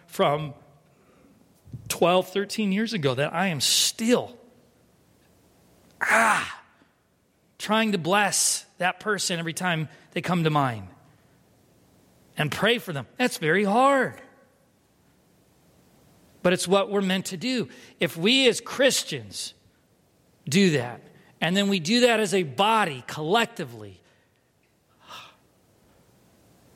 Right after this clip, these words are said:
the old unhealthy things of how we may have operated as a church in America begin to die,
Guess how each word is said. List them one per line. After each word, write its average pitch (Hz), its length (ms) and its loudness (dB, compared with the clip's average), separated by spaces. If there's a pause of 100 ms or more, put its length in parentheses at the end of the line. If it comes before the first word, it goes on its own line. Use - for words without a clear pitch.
(460)
the 139 140 4
old 214 340 6
unhealthy 185 540 0
things 202 320 -4
of 143 80 -8
how 180 180 2
we 185 100 -2
may 185 140 -2
have 165 120 0
operated 175 600 0
as 147 160 -4
a 131 60 -8
church 180 320 -2
in 160 80 -2
America 160 340 0
begin 147 340 -2
to 156 120 -6
die, 120 540 0